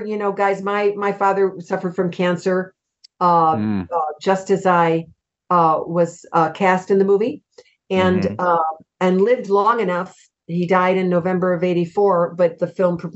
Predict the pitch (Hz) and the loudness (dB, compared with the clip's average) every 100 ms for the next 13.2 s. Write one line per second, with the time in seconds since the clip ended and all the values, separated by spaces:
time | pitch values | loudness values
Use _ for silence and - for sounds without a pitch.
0 | 190 - 185 196 190 180 170 170 160 170 | -8 -2 2 2 2 0 -2 -2 -2 -4
1 | 190 _ _ - 185 185 220 202 190 185 | -8 _ _ -4 -2 0 0 0 0 -2
2 | 175 185 - 175 156 160 - - - 185 | -4 -8 -6 -4 -2 -4 -10 -20 -4 0
3 | 185 190 190 202 170 156 - _ _ - | 0 0 0 0 0 -4 -8 _ _ -4
4 | 226 196 165 160 - 196 190 175 160 175 | 0 0 -2 -6 -2 0 0 0 -2 -2
5 | 160 151 _ _ - 185 180 202 247 262 | -6 -8 _ _ -2 0 2 2 2 2
6 | 202 170 170 _ - 214 214 185 175 175 | 0 -2 -6 _ 0 0 0 0 0 -2
7 | 156 - - _ _ _ _ _ _ _ | -4 -8 -20 _ _ _ _ _ _ _
8 | - 165 208 202 180 175 190 175 185 170 | -8 0 2 2 0 0 -2 0 2 2
9 | 160 160 - _ _ 175 165 156 147 - | 2 -2 -8 _ _ -2 0 0 -2 -4
10 | 202 190 170 165 - - 196 185 170 214 | 0 0 0 -2 -6 -6 -2 -2 -2 -2
11 | 214 202 190 175 175 175 180 185 180 - | 0 0 2 2 0 -2 -2 -2 -2 -4
12 | - 170 151 - - _ _ _ - 104 | 0 0 0 -4 -12 _ _ _ -6 -4
13 | 98 87 | -2 -4